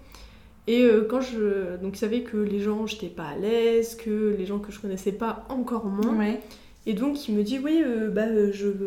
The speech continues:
Speaker 1: euh, du coup, je prenais le train. » Et je lui, il m'a, je lui ai dit, « Bah, viens chercher des affaires à la gare. Euh, je vais pas traverser la moitié, euh, de la ville pour te les amener chez toi.
Speaker 2: Mhm.
Speaker 1: Euh, tu viens, t'es dehors en plus. » Enfin, il, il était, euh,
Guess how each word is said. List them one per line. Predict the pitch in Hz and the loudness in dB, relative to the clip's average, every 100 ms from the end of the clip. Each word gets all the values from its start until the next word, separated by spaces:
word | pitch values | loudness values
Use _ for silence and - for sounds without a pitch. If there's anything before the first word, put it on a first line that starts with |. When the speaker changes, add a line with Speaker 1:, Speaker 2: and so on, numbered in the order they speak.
| 190 202 202 - - - | -6 -10 -14 -20 -20 -8
Speaker 1:
euh, | 208 202 196 190 185 | -6 -4 -6 -6 -8
du | 185 | -6
coup, | 233 | -8
je | 240 | -6
prenais | 220 202 | -4 -4
le | - | -6
train. » | - 302 - - - - - - - | -8 -10 -10 -20 -20 -20 -20 -6 0
Et | 262 226 | 2 2
je | 202 | -2
lui, | 202 196 | -2 -4
il | 196 | -4
m'a, | 190 180 180 175 - | -4 -4 -6 -8 -8
je | - | -8
lui | |
ai | 196 | -6
dit, « | 277 | -2
Bah, | 247 196 185 | -2 -2 -4
viens | - 240 | -2 -2
chercher | 254 247 | 0 -2
des | 226 | 0
affaires | 208 220 202 | -2 -2 -6
à | - | -8
la | |
gare. | - 247 269 - - | -4 -4 -6 -16 -18
Euh, | - | -16
je | - | -12
vais | 180 | -4
pas | 247 | -4
traverser | 247 208 185 247 | -4 -8 -4 -4
la | 214 | -2
moitié, | 196 196 - 247 247 - - - - | -4 -8 -2 -2 -2 -14 -20 -12 -6
euh, | 185 | -4
de | 185 | -2
la | 185 | -4
ville | 180 269 320 240 226 - | 0 2 2 0 -8 -8
pour | 254 247 | -6 -4
te | - | -2
les | 220 | 2
amener | 208 220 226 220 | 2 4 2 0
chez | - - - 190 | -4 -4 -2 -4
toi. | - 233 302 | -2 -4 0
Speaker 2:
Mhm. | 208 220 208 - - - | 0 2 2 -2 -14 -8
Speaker 1:
Euh, | 160 | -8
tu | - 226 | -4 -2
viens, | 226 262 214 - | 0 -2 -4 -2
t'es | 220 | 0
dehors | 196 233 240 208 | 4 6 6 4
en | 190 | -4
plus. » | - 202 208 | -8 -12 -8
Enfin, | 185 | -6
il, | 180 185 190 185 190 | -4 -2 -2 -2 -4
il | 190 | -4
était, | 202 233 226 | -4 -2 0
euh, | 196 185 185 180 | -2 -4 -6 -6